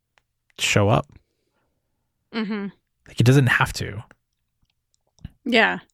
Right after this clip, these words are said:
Speaker 2: yeah. Only if they're moving forward the big, the big bad arc. <laughs>
Speaker 1: Well, I wish you had seen the second episode, but I also don't wanna
Speaker 2: Mm-hmm.
Speaker 1: ruin it for anybody who hasn't,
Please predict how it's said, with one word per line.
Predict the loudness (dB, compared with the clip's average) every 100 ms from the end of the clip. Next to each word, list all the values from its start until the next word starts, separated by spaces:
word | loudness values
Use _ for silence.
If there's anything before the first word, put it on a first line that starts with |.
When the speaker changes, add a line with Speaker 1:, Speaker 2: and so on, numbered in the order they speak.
| -2
Speaker 2:
yeah. | 0 0 -6 _ _ _ _ 0
Only | 2 4
if | 2
they're | 2 4
moving | 4 2 -2
forward | -2 -2 -2 -4
the | -10
big, | -4 -4 -4 -10 -18 _ _ _ _ _ _ _ _ _ _ _
the | -10
big | -8 -8 -8
bad | -8 -8 -8 -12
arc. | -14 -16 -16 -18 -20 _ _
<laughs> | -2 -2 -4 _ _ _ -14 -12 -6 -6 -8 -12 -6
Speaker 1:
Well, | -2 -2 -4 -8 -12 -8 -4
I |
wish | -2 0
you | 0
had | 0
seen | 0 0
the | 0
second | 0 -2
episode, | -2 -2 -2 -4 -6 -10 -2
but | 2
I | 4
also | 4
don't | 4 4
wanna | 0
Speaker 2:
Mm-hmm. | 0
Speaker 1:
ruin | 0 -2
it | -2
for |
anybody | -2 0 -2 -2
who | -2
hasn't, | -2 0 -2 -2 -6